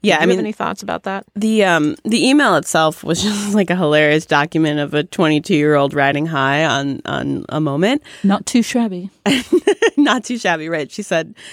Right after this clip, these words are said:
Speaker 1: you know, "I'm doing"
Speaker 2: Did you write that when you were twenty-two? "I'm not too shabby." I would never have written
Speaker 1: No,
Speaker 2: that.
Speaker 1: I was, like, afraid of my
Speaker 2: <laughs>
Speaker 1: shadow at twenty-two, okay? <laughs> But,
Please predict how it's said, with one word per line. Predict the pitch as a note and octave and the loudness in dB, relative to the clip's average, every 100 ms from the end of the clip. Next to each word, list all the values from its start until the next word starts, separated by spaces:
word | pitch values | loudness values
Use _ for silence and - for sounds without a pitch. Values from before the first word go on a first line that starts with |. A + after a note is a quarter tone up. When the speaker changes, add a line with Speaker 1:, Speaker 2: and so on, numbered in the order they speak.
| - _ | -20 _
Speaker 1:
you | E3+ | -4
know, | D#3+ | -4
"I'm | D#3 E3 | -6 -6
doing" | F3 | -2
Speaker 2:
Did | - | 0
you | C5 B4+ | 0 2
write | A3+ G#3+ A3+ | 2 2 2
that | G#3 - - | 2 0 -4
when | F#3 F#3+ | -2 0
you | G3 | 0
were | F3+ | 0
twenty-two? | - E3 E3+ D#3+ D#3 D#3 E3 - _ | 0 -2 -2 0 2 4 2 -4 _
"I'm | - D#3 | -4 -4
not | D3+ C#3+ - | -2 -2 -2
too | D#3 | -6
shabby." | - C3+ C3 C#3+ | -2 -2 0 -2
I | G3 | -2
would | G#3 F3+ | -2 -2
never | C#3+ C3+ C3+ | -2 -2 -2
have | B2+ B3 | -4 -6
written | - F4+ | -6 -6
Speaker 1:
No, | |
Speaker 2:
that. | C#4 - - | -6 -6 -4
Speaker 1:
I | C#4+ | -2
was, | D#4 E4+ | 0 0
like, | F4 | 0
afraid | F4 - D#4+ | 0 2 2
of | D#4 | 4
my | C#4+ C4 | 4 2
Speaker 2:
<laughs> | |
Speaker 1:
shadow | A#3 - F#3+ F#3+ D#3+ C#3+ | 0 0 2 4 2 0
at | A#2+ G3 | -2 -4
twenty-two, | G3+ D#3 D#3 F#3+ F3 - | -4 -4 -6 -8 -8 -6
okay? | A3 C4 B3+ D#4+ C#4 | -2 0 2 2 0
<laughs> | - - - - | -6 -10 -8 -4
But, | - C#4 | 0 0